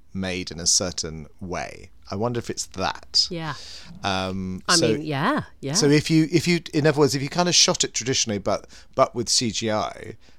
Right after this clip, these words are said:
Speaker 1: I th-, wonder if it would probably sell it more because we're just used to seeing cinema made like
Speaker 2: Maybe.
Speaker 1: that.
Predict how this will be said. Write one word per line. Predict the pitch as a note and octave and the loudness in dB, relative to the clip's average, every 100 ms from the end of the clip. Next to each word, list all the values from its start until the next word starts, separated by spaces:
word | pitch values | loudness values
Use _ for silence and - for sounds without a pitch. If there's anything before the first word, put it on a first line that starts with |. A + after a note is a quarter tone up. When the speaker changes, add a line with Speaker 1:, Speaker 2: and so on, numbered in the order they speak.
| - - | -10 -8
Speaker 1:
I | |
th-, | A2 - | -8 -6
wonder | A#2+ C3+ C3 A#2+ | -2 -2 0 -2
if | - | -2
it | A2+ | -6
would | G#2+ G2 | -6 -6
probably | - G2 G2 G2+ F#2+ | -8 -6 -4 -2 0
sell | - - A#2+ | 0 2 0
it | A#2 | 0
more | B2 C3 D3+ | 0 -2 -2
because | D#3 B2 B2+ | -6 -4 -4
we're | B2 | -4
just | A#2+ A#2+ | -4 -4
used | B2+ A#2 A2+ | -4 -2 -2
to | - | 0
seeing | - A2 | 0 0
cinema | F#2+ G#2 G2 G2 | 0 0 0 -2
made | F#2+ G2 F#2 | 0 -2 -2
like | F#2+ | -4
Speaker 2:
Maybe. | G2 | -4
Speaker 1:
that. | G2+ | -8